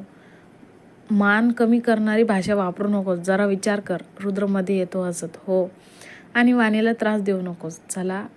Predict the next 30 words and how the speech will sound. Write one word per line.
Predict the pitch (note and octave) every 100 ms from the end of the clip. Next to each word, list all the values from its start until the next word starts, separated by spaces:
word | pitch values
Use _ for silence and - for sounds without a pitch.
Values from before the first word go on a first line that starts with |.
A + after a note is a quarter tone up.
| - - - - - - - - -
चला | B3+ B3+
आता | B3 G#3+ G3+ A3
लंच | A3 A3 A3+
करूया, | - G3+ F#3+ F3 F#3
मी | G3+
ट्रीट | A3 - G#3+ G3
करतो." | G3+ F3+ - - - - - - - -
रिया | A3 B3 A3+
अजून | G#3+ A#3 A#3+
थोडी | A3 A3 A#3 A#3+ -
कुचकामी | A3+ - - A3 G#3+ A3+
आहे, | A3 G3+
परंतु | G#3 G#3 G#3 G3+
वॉचमॅनच्या | G#3+ G3 G3 G3+ G3 G3 G#3+
आणि | G3+ G#3
सगळ्यांच्या | G#3 G3+ F#3+ F#3+ G#3
नजरेत | G#3 G3+ G#3+ G#3+
थोडी | A3 G#3+
लाज | F#3+ F#3 G3
अनुभवते. | G#3 G#3 G3+ F#3+ - - - - - - - -
ते |
डब्बा | A#3+ A#3+ G#3 A#3+
वाणीकडे | A3+ G#3 G#3 G#3+ G#3+
देऊन | G#3 G#3+ G#3+
हळूच | G3+ G3+ -
पाऊल | F#3+ F#3+ G3+
घेते. | F#3+ - A#2+ - - - - - -
वाणी | F#3 F#3+
हलका | G3+ G3+ G3 G#3
हसत, | F#3+ -